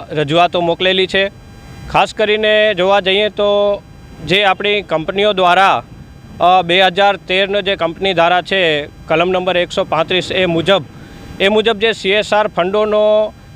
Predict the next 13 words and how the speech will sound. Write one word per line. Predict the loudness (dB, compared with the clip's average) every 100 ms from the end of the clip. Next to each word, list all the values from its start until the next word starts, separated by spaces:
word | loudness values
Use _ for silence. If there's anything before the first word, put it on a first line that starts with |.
| -2
દરેક | 0 0
જગ્યાએ | -2 0 0 0
જે |
ઉપયોગ | -2 -2 -4 -2
કરવાનું | 0 0 0 0
હોય | 0 0
છે | 0 -2
તો | -2 -2 0
એનો | 0 0
યોગ્ય | 0 0 -2
રીતે | -2 -2 -2
ઉપયોગ | -2 -2 -4
થાય | 0 0 2 0